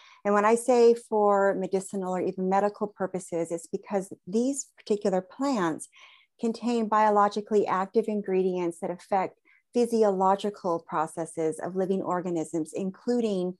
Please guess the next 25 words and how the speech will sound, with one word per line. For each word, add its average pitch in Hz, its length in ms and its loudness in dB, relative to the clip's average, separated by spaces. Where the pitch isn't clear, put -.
human 185 340 0
beings. 160 540 -4
And 226 220 2
then 254 180 4
when 247 160 2
you 247 220 4
add 285 300 0
the 294 80 4
word 240 340 6
aromatic 202 880 2
to 185 200 2
the 175 80 -2
medicinal 170 520 -2
plants, 165 640 -6
it 233 160 2
kind 262 280 -2
of 254 80 0
defines 233 380 -4
it 220 180 4
in 208 160 -2
terms 208 320 -8
of 196 100 -6
a 196 40 -4
more 196 180 -4
broad 208 540 0